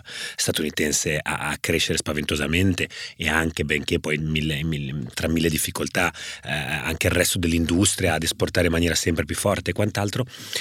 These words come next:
oggi davvero dobbiamo stare attenti. Quando noi parliamo di economia politica negli Stati Uniti dobbiamo renderci conto che parliamo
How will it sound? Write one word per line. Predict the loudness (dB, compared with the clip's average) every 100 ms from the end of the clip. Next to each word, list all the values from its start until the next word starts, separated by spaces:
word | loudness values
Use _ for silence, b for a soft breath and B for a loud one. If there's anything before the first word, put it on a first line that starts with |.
| B B
oggi | 6 6 6 6
davvero | 6 6 8 8
dobbiamo | 8 6
stare | 6 2
attenti. | 2 -4 -2
Quando | 0 4 8
noi | 8
parliamo | 6 4 6 4 2 0
di | 4 4
economia | 4 6 6 6 6 4 4
politica | 4 6 6 6
negli | 4
Stati | 4 4
Uniti | 4
dobbiamo | 6 6
renderci | 8 8 8 4
conto | 4 4 6
che | 4
parliamo | 4 4 4